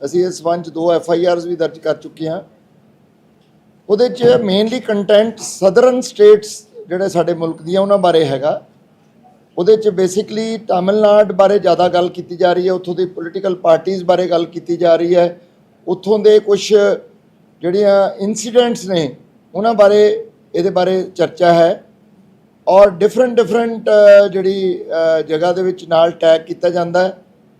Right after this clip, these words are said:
ਔਰ ਸ਼੍ਰੀ ਦਰਬਾਰ ਸਾਹਿਬ ਬਾਰੇ ਜ਼ਿਕਰ ਥੋੜ੍ਹਾ ਜਿਹਾ ਕਰਕੇ ਤੇ ਉਹਦੇ ਨਾਲ ਮੈਨੂੰ ਇਹ ਲੱਗਦਾ ਕਿ ਮੇਰੀ ਆਪਣੀ ਇੱਕ, ਅ, ਇਹਦੇ 'ਚ ਜੋ ਬੇਅਰ ਰੀਡਿੰਗ ਤੋਂ ਪਤਾ ਲੱਗਦਾ ਕਿ ਉਹ ਹਾਈਪ ਵੀ ਕ੍ਰੀਏਟ ਕਰਕੇ ਅਟੈਂਸ਼ਨ ਸੀਕ ਵੀ ਕਰਨਾ ਚਾਹੁੰਦੇ ਉਸ ਚੀਜ਼ਾਂ ਬਾਰੇ।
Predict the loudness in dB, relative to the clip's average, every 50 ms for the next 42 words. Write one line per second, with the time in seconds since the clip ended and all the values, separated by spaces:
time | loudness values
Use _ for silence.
0 | _ _ _ _ _ _ _ -4 -2 -2 -2 -4 -6 -4 -4 -2 -2 0 2 2
1 | 2 2 2 2 4 6 6 6 6 6 4 6 6 6 4 4 4 2 -2 -10
2 | -16 -18 -16 -14 -6 -2 -2 -2 -2 -2 -6 -8 -4 -2 0 0 2 2 2 2
3 | 0 0 -2 -2 -2 0 0 0 2 0 -2 -2 -2 0 0 2 2 2 2 0
4 | -2 -6 -8 -6 -4 -2 -2 0 0 0 0 -2 -2 -4 -4 -4 -6 -8 -8 -4
5 | -2 0 0 0 -2 -4 -10 _ _ _ _ _ _ _ _ _ _ _ _ _
6 | _ -4 -4 -2 -2 -2 -4 -2 -2 -2 -2 0 0 -2 -2 -2 -2 0 2 4
7 | 4 4 4 2 0 0 -2 -4 -4 -8 -12 -18 -20 -20 _ -12 -10 -10 -8 -8
8 | -8 -6 -6 -6 -6 -6 -6 -6 -6 -4 -6 -6 -8 -12 _ _ _ _ _ _
9 | _ _ _ _ -4 0 0 0 2 2 0 0 2 2 0 0 0 -2 -2 -2
10 | -2 -2 -4 -8 -6 -4 -2 0 0 0 2 2 2 2 2 2 0 0 0 -2
11 | -6 _ _ _ _ _ _ _ _ _ -6 -2 0 0 0 2 2 2 0 0
12 | -4 -8 -12 -12 -10 -6 -2 -2 -2 -2 -2 -2 -2 -2 0 0 -2 -2 0 -2
13 | -2 -2 -2 -4 -4 -4 -4 -4 -4 -4 -4 -4 -4 -6 -8 -4 -2 -2 -2 -2
14 | -4 -4 -4 -4 -4 -4 -4 -4 -4 -6 -8 -10 -10 -6 -4 -2 0 0 0 0
15 | -2